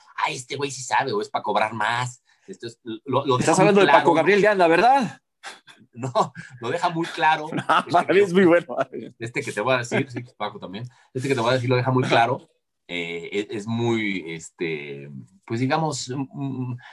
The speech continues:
Speaker 1: muy sencillo en sus conceptos, este, y la, la gente lo entiende muy bien, tiene un orden de ideas perfecto. Entonces, para mí el mejor, no de ahora, de hace muchos años, es Roberto Gómez Junco. Uno.
Speaker 2: Roberto Gómez Junco, en primer lugar.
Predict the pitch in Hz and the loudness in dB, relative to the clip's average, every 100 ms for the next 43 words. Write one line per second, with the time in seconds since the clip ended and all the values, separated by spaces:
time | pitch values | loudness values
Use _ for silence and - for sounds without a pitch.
0 | - _ 160 170 180 175 139 185 175 151 | -20 _ -4 0 2 2 2 0 2 2
1 | 131 123 120 117 147 139 151 151 151 120 | 0 0 0 0 -4 -2 0 2 0 -2
2 | 117 - 107 104 107 117 107 104 104 127 | -8 -4 -4 -2 -2 -4 -4 -2 0 0
3 | 131 113 107 131 135 127 123 117 107 _ | -2 -4 -2 0 2 2 0 -2 -8 _
4 | _ - 123 120 120 123 127 127 _ _ | _ -4 -2 0 0 0 -2 -4 _ _
5 | 123 127 131 127 123 120 98 98 98 117 | 0 2 4 4 2 -4 -4 -4 -2 -4
6 | 120 - 101 131 127 127 120 - 113 120 | -6 -10 -8 -8 -8 -10 -8 -6 -4 -2
7 | 135 120 104 - 123 - - - - 156 | -2 -2 -6 -2 0 -2 -8 -20 -8 -2
8 | 147 117 135 95 104 117 127 123 104 110 | 2 2 0 -4 -16 -12 -12 -14 -12 -12
9 | 110 131 - _ _ 107 104 104 - 87 | -10 -14 -16 _ _ -12 -8 -8 -8 -12
10 | 82 160 139 127 - _ _ _ _ _ | -14 -16 -16 -18 -20 _ _ _ _ _
11 | _ _ _ _ _ _ _ _ _ _ | _ _ _ _ _ _ _ _ _ _
12 | - 117 107 151 170 247 233 220 175 156 | -6 -2 2 4 6 4 2 0 2 0
13 | 135 - 175 147 120 143 196 202 165 165 | -2 -2 0 0 0 0 2 4 4 2
14 | 117 | 0